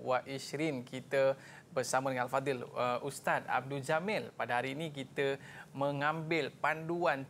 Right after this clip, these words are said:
tips belajar daripada mata pelajaran hadis wa mustalah. Baik, Ustaz, mungkin apa dia di antara kelemahan calon-calon pelajar-pelajar ini, uh, saat menjawab kertas soalan yang perlu dielakkan,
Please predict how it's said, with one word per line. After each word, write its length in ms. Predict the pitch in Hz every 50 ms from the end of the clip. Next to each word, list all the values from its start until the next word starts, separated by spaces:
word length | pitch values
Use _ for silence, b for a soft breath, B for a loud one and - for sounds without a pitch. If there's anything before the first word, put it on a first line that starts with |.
| -
tips 320 | - 180 165 123 - - 143
belajar 400 | 143 143 147 143 139 156 151 143
daripada 480 | 131 131 135 139 - 135 127 127 135
mata 320 | 131 127 127 120 - 131 123
pelajaran 560 | - 123 120 120 123 127 123 127 135 135 135 131 B B B B B B
hadis 560 | - 160 160 160 156 165 190 185 - - - -
wa 400 | - 143 143 147 147 151 151 - - 147
mustalah. 840 | 147 151 160 165 - - - - 151 143 143 131 117 - - - - - -
Baik, 240 | 123 127 135 123 117
Ustaz, 320 | - - 127 117 113 113 - -
mungkin 480 | 156 180 - - 392 302 220 170 147 143 B B B B B B
apa 400 | - - - - - 427 392 220
dia 160 | 185 156 147
di 100 | 139 139
antara 380 | - 127 135 131 135 135 147 127 -
kelemahan 760 | - - 156 143 143 135 139 135 131 131 - - 139 127 120 113 113 117 117
calon-calon 800 | - - 131 123 127 127 127 - - 135 127 135 135 135 123 120
pelajar-pelajar 640 | 123 - 127 127 131 - 123 131 131 127 139 123 123
ini, 240 | 123 131 160 208 247 247 B B B B B
uh, 100 | - - - -
saat 400 | - 185 185 - 180 175 - -
menjawab 560 | 147 147 147 139 151 156 165 143 - - -
kertas 400 | 143 139 - - 151 143 - 143
soalan 320 | 131 147 165 180 190 170 143 139
yang 400 | 139 147 190 214 202 202 220 220
perlu 480 | - 196 165 170 202 202 220 220 208
dielakkan, 880 | 170 160 208 214 208 208 - - 208 226 233 226 - 214 - - 226